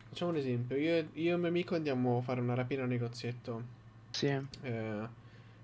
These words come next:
Speaker 1: entriamo nel negozietto, facciamo scattare l'allarme. Per arrivare alla polizia indossiamo il casco, prendiamo i nostri nove millimetri in mano, s-, usciamo, spariamo ai poliziotti e scappiamo. Che errori del regolamento ho commesso in questo esempio che ti ho appena fatto?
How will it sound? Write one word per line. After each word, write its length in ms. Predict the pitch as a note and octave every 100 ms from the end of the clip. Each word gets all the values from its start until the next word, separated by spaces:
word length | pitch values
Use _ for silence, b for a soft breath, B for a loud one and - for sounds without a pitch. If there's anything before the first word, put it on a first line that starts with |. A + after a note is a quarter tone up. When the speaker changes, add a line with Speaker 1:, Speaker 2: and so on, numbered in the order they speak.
| -
Speaker 1:
entriamo 360 | C3 C3 C3+ C3
nel 180 | B2+
negozietto, 920 | C3 C#3 C#3+ - D#3+ E3+ - E3 D#3+ E3
facciamo 340 | C#3+ C3+ A#2+
scattare 360 | B2 A2 A#2 A#2
l'allarme. 540 | A#2 A2+ G#2 A2 A2+
Per 120 | A#2+
arrivare 220 | C3+ C#3+ D3
alla 80 |
polizia 380 | D3 D3 C#3+ -
indossiamo 400 | D#3 C3 B2+ B2+
il 80 | B2+
casco, 400 | B2 G#2+ A#2 -
prendiamo 320 | A#2+ A#2+ B2
i 20 | B2+
nostri 260 | C3 -
nove 140 | C3+ C3+
millimetri 380 | C3+ C3 C3+ C#3
in 80 | C#3+
mano, 340 | D#3 E3+ F3+
s-, 120 | F#3+
usciamo, 520 | D#3+ D3+ C#3+ A2+ G#2+ B2
spariamo 340 | - B2 C3
ai 60 | B2+
poliziotti 640 | D3 D3 - E3+ F3 F3+
e 40 |
scappiamo. 680 | E3+ - C3 - G#2+ F#2 F2+ B B B B B B -
Che 220 | - E3
errori 240 | D#3+ E3
del 140 | D#3+ D#3
regolamento 460 | D3+ D3 D3+ D3
ho 40 | D3+
commesso 480 | D3+ C3 A2 - A2
in 100 | A2
questo 360 | A2 B2 -
esempio 400 | A2+ A#2 G#2+ A#2
che 120 | A2
ti 80 | G#2+
ho 40 | A2
appena 220 | A2 A2+
fatto? 560 | B2 A2 - C3 -